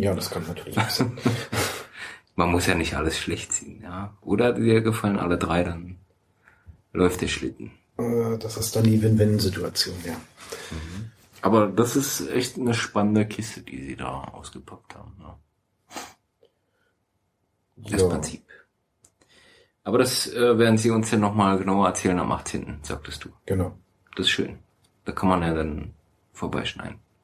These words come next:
Speaker 1: Genau, das findet dann statt im Parkblick am, äh, an der Parkaue, ähm, ab zwanzig Uhr.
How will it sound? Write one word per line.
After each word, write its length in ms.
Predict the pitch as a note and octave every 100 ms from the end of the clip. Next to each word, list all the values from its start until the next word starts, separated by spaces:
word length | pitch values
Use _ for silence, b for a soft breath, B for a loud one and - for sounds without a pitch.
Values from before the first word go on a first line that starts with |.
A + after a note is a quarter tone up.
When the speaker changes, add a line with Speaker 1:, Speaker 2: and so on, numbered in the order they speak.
| _ _ _ _ _ _ _ _ _ -
Speaker 1:
Genau, 280 | - F2+ E2+
das 160 | - -
findet 300 | - G2+ F2+
dann 120 | F2
statt 360 | F2 A2 A2 -
im 340 | F#2 F#2 F#2+ F#2 B B B B B
Parkblick 880 | - A#2+ B2+ - A#2 A#2+ A#2 - - _ _ -
am, 460 | E2+ F2 F2+ F2 F#2+ _ _ _ _ _ _
äh, 200 | - F#2
an 180 | F2 F#2+
der 80 | E2+
Parkaue, 760 | - A#2 - - A2+ A2 G#2+ A2 - _ _ _ _ b b b b b b b _ _ -
ähm, 580 | E2+ E2 E2+ D#2+ E2 - _ _ _ _
ab 200 | - -
zwanzig 560 | - - D2+ D2 - -
Uhr. 240 | E2 D2+